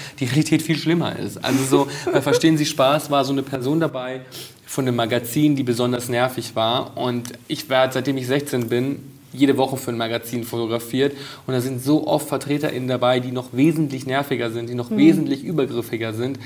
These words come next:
Speaker 1: dass man auch manchmal sich nicht so schnell davon provoziert fühlt. Also das, da, da muss schon mehr passieren,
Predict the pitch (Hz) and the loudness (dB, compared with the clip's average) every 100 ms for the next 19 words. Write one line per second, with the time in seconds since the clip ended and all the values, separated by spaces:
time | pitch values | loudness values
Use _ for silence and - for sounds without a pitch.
0 | - - - 131 143 139 131 123 135 139 | -16 -16 -8 -2 0 0 0 0 -2 0
1 | 143 139 143 131 139 143 139 - 127 127 | 0 0 -4 -6 -2 0 0 -2 0 2
2 | 143 156 156 - - - _ 131 127 139 | 4 2 0 -6 -18 -20 _ -4 0 -2
3 | 127 120 123 - 170 170 117 110 107 110 | 0 0 0 4 4 4 -2 -2 -2 -4
4 | 113 113 120 117 117 143 135 139 156 - | -4 0 0 -2 -4 -4 -2 2 2 2
5 | 156 143 160 147 139 135 120 113 110 | 2 4 4 2 -2 2 2 2 -4